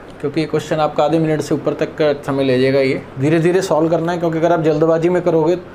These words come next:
सौ परसेंट है कि आपका question गलत हो जाएगा, फिर दोबारा से करोगे, time waste होगा। देखो सबसे पहले bracket solve करते हैं board mass में, और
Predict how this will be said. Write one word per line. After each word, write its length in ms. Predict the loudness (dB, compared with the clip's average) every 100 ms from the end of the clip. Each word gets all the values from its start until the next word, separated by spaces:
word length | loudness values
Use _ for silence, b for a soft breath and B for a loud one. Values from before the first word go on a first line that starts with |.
| B B -12
सौ 180 | -2 0
परसेंट 300 | 0 0 0
है 60 | 2
कि 60 |
आपका 180 | 2 0
question 300 | -2 -2 0
गलत 200 | 0 2
हो 100 | 0
जाएगा, 240 | 0 -2 -6
फिर 260 | -4 0
दोबारा 260 | 2 2 2
से 120 | 0
करोगे, 300 | 2 2 2
time 240 | 2 0 0
waste 220 | 0 0
होगा। 240 | 0 0 -4 B B B B B B -2
देखो 140 | -2
सबसे 280 | 0 -2 0
पहले 200 | 2 2
bracket 300 | 2 0 0
solve 220 | 0 2 2
करते 240 | 0 2
हैं 80 | 2
board 180 | 2 2
mass 240 | 2 0
में, 160 | -4 -4 -8 -18 B B B B -2
और 240 | 0 2